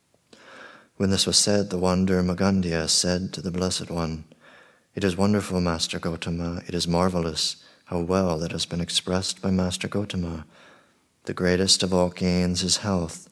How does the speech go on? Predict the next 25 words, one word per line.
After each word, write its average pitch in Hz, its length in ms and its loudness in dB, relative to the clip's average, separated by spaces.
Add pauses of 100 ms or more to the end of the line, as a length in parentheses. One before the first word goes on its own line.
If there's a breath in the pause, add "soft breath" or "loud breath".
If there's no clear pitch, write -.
(380 soft breath)
Nibbana 90 560 2
is - 160 0
the - 80 -8
greatest 85 420 -2
bliss." 85 520 -4 (1500 loud breath)
We 101 100 -2
too 123 340 4
have 90 160 2
heard 85 380 2
earlier 98 440 0
wanderers 90 640 0
who 90 160 -4
were 87 80 -4
teachers 85 720 -6
and 85 380 -4
teachers 95 480 -2
of 82 100 -6
teachers 85 540 -4 (360 loud breath)
saying 92 420 2
this, 85 340 -2
and 85 220 -2
it 78 80 -8
agrees, 95 420 -2
Master 82 340 -6
Gotama. 85 520 -6